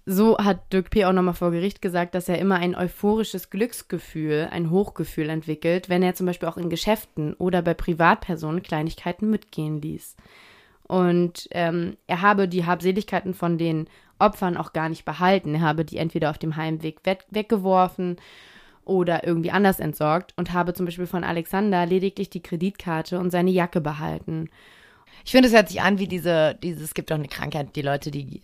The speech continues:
Speaker 2: dann immer klauen, man sagt, klebrige Finger haben,
Speaker 1: Hm.
Speaker 2: ähm, weil es einfach ja Glücksgefühle auslöst. Und, ähm, da ist er auf jeden Fall nicht der Einzige, ähm, dass der da einfach so ein Glücksgefühl danach hat, ne? Aber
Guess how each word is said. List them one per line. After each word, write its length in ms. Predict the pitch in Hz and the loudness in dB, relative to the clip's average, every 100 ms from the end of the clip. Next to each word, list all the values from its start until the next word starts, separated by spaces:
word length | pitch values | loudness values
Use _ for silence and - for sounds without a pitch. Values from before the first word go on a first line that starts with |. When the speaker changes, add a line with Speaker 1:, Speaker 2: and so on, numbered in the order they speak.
| 160 | -6
Speaker 2:
dann 160 | 156 147 | -2 0
immer 400 | 143 135 139 - - - - - - _ - _ 135 | 0 2 0 -4 -12 -20 -20 -20 -20 _ -20 _ -10
klauen, 500 | - 156 147 147 - | 4 8 8 4 -4
man 160 | - 156 | -6 -4
sagt, 240 | 165 - | -4 -6
klebrige 560 | - 170 160 160 156 156 | -2 0 2 0 -2 -2
Finger 340 | - 196 170 | 2 2 4
haben, 580 | 139 143 131 131 143 156 - | 4 4 2 0 -4 -4 -4
Speaker 1:
Hm. 80 | 165 | 0
Speaker 2:
ähm, 420 | 143 135 135 135 - | 2 2 -2 -6 0
weil 160 | 151 | 4
es 120 | 160 - | 6 6
einfach 340 | 196 196 185 | 6 6 6
ja 220 | 196 190 | 8 8
Glücksgefühle 800 | 185 196 240 - 247 - 170 139 | 6 2 2 2 -2 0 -2 -2
auslöst. 680 | 110 139 - 135 135 147 - | -4 -6 -6 -6 -6 -8 -8
Und, 300 | 156 156 - | -6 -6 -6
ähm, 440 | - 147 147 147 147 | -4 -2 -2 -4 -2
da 120 | 143 | -2
ist 140 | 156 | 0
er 100 | 160 | 0
auf 40 | 147 | 0
jeden 140 | 165 | 0
Fall 120 | 185 | 2
nicht 220 | 170 160 | 2 0
der 140 | 151 - | -2 0
Einzige, 680 | 165 262 - 143 139 151 - - - - - - | 0 0 -4 -4 -2 -2 -4 -14 -20 -20 -20 -6
ähm, 720 | - 156 147 151 151 143 143 - _ | 2 4 6 2 0 0 -4 -6 _
dass 340 | - 170 160 - | -6 0 0 0
der 120 | 160 | 0
da 80 | 147 | 0
einfach 300 | - - 156 | -2 -4 -4
so 120 | 175 | -2
ein 60 | |
Glücksgefühl 520 | 170 247 - - 180 156 | 0 -2 -6 -6 -2 0
danach 400 | 135 104 - - | -2 -6 -10 -10
hat, 200 | - - | -10 -6
ne? 220 | 156 240 - | -2 -2 0
Aber 540 | 170 170 160 160 156 | 2 4 4 2 0